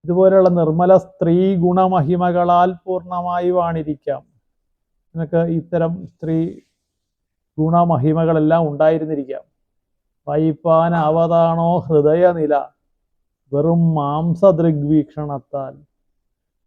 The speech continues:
നമ്മുടെ ഈ ശരീരത്തിലുള്ള ഈ കണ്ണുകൊണ്ട്, വെറുതെ മാംസദൃക്-, ദൃക്കായിട്ടുള്ള ഈ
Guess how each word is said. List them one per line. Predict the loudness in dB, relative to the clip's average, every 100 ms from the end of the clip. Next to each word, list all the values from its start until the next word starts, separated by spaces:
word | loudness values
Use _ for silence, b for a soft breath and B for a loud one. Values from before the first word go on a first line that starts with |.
| -12
നമ്മുടെ | -4 0 0 0
ഈ | -2 -2
ശരീരത്തിലുള്ള | -2 0 -2 -2 -4 -4 -2 -4
ഈ | -6 _ -8
കണ്ണുകൊണ്ട്, | -6 -6 -6 -6 -6
വെറുതെ | -4 -2 -2 -4
മാംസദൃക്-, | -8 -10 -8 -6 -4 -6 -8 _ _ _
ദൃക്കായിട്ടുള്ള | -14 -12 -2 0 2 -2 -4 -6 -8 _ _ _
ഈ | _